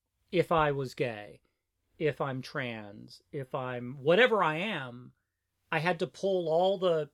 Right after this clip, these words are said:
sort of preconceived notions and be, "Let's figure out who <laughs> you actually are," and maybe simply accept who you are.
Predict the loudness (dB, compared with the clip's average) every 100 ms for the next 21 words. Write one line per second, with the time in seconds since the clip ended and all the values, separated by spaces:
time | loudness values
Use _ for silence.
0 | _ -6 -4 -6 -6 -4 -4 -6 -8 -8
1 | -4 -2 -2 -4 -8 -10 -18 -20 _ _
2 | _ _ _ _ _ -10 -8 -6 -6 -4
3 | -6 -6 -8 -12 _ -14 -14 -16 -16 -10
4 | -2 -2 -2 -4 -2 0 0 0 -2 -6
5 | _ _ _ _ _ _ _ _ _ _
6 | _ _ _ _ _ _ _ _ -16 -2
7 | -2 0 -4 -2 -6 -6 -6 0 2 2
8 | 0 -4 -10 -20 -20 _ -12 -6 -2 -2
9 | -4 -2 -4 -2 -6 -2 0 0 -2 -10
10 | -8 -8 -10 -12